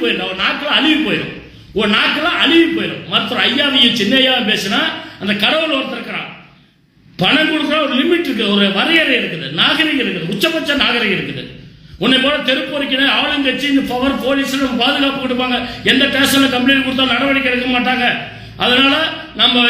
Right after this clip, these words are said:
எதை வேணாலும் பேசலாம் நினைத்து கொண்டு பேசுறாங்க. காட்சிகள், நேரங்கள் எல்லாம் மாறும். சின்னையா முதலமைச்சர் அவருடைய நிலை என்ன ஆகும்? அடுத்து எடப்பாடி வந்து அவருடைய நிலை என்ன ஆகும்? நான் கேட்கிறேன், என்ன அவ்வளவு திமிரு? நீ ஒரு விளையாட்டுல மிகப்பெரிய கொடுமை செய்ற. வாயை உடைச்சு போடுவேன், வாயை கிழிச்சு போடுவேன்.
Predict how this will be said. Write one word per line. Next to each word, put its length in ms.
எதை 160
வேணாலும் 380
பேசலாம் 320
நினைத்து 240
கொண்டு 260
பேசுறாங்க. 500
காட்சிகள், 560
நேரங்கள் 560
எல்லாம் 300
மாறும். 260
சின்னையா 420
முதலமைச்சர் 500
அவருடைய 300
நிலை 220
என்ன 180
ஆகும்? 320
அடுத்து 260
எடப்பாடி 340
வந்து 180
அவருடைய 300
நிலை 220
என்ன 160
ஆகும்? 260
நான் 180
கேட்கிறேன், 400
என்ன 120
அவ்வளவு 340
திமிரு? 320
நீ 80
ஒரு 140
விளையாட்டுல 520
மிகப்பெரிய 460
கொடுமை 280
செய்ற. 180
வாயை 300
உடைச்சு 240
போடுவேன், 360
வாயை 220
கிழிச்சு 320
போடுவேன். 340